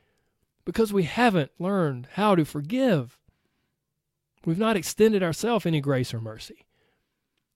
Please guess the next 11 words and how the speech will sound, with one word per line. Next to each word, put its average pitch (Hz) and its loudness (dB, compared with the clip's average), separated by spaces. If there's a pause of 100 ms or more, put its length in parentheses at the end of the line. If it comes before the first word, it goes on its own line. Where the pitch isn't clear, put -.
(500)
We 143 0
haven't 202 4
forgiven 165 0
ourselves. 156 -2
We 175 0
don't 190 2
know 175 2
how 160 -2
to 160 -2
forgive. 151 -2
Guys, 165 -4